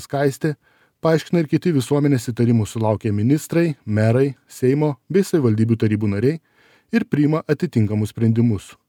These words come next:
iš kurių vienas privalomas – grąžinti pinigus, kurių teisėto panaudojimo negali įrodyti. Tais atvejais, kai moralės normos lieka toli už nugaros, už degalus atsiskaitimo svetimomis kortelėmis,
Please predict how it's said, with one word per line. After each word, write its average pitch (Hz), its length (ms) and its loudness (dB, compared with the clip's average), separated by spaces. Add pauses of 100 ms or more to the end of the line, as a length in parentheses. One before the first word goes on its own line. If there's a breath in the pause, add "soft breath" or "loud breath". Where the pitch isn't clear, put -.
(520)
iš 120 160 -2
kurių 165 320 0
vienas 123 320 0
privalomas – 101 720 -4 (100)
grąžinti 120 460 0
pinigus, 185 460 -2 (420 soft breath)
kurių 160 320 -2
teisėto 160 480 0
panaudojimo 156 720 0 (160)
negali 110 400 0
įrodyti. 101 480 -2 (640)
Tais 208 240 0
atvejais, 120 400 0
kai 147 100 0
moralės 151 460 2
normos 123 400 2
lieka 127 260 0
toli 123 320 0
už 104 140 -4
nugaros, 151 540 -2 (320)
už 104 160 -4
degalus 147 400 2
atsiskaitimo 110 640 -2
svetimomis 117 640 0
kortelėmis, 135 680 0